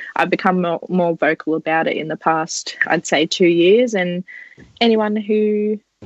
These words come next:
doesn't accept that that's something that I'm now super passionate about and going to be constantly sharing and promoting, then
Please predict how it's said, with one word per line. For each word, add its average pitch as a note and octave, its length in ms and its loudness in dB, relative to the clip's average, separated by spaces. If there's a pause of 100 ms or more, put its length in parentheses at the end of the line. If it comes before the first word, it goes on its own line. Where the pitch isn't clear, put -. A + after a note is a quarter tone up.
(180)
doesn't G#3 320 2
accept - 600 -2
that G3 100 -2
that's - 240 -4
something F#3+ 360 -2
that F3+ 140 0
I'm F3 280 0 (160)
now F3+ 400 0 (580)
super - 500 2
passionate G3 400 -2
about E3 280 2
and F3 160 -10
going E3+ 240 -6
to F3+ 100 -10
be D#3+ 140 -6
constantly E3+ 760 -6 (120)
sharing E3 500 4
and D#3+ 120 -8
promoting, E3+ 500 -2
then F#3+ 380 0